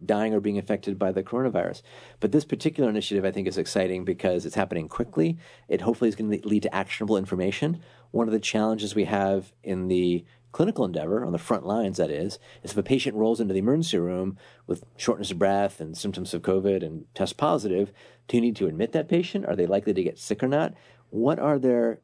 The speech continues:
risk factors, genetic or otherwise, which is gonna guide, do you put them in the intensive care unit? Do you send them home?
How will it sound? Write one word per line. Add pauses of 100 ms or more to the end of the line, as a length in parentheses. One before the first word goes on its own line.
risk
factors,
genetic
or
otherwise,
which
is
gonna
guide, (540)
do
you
put
them
in
the
intensive
care
unit?
Do
you
send
them
home?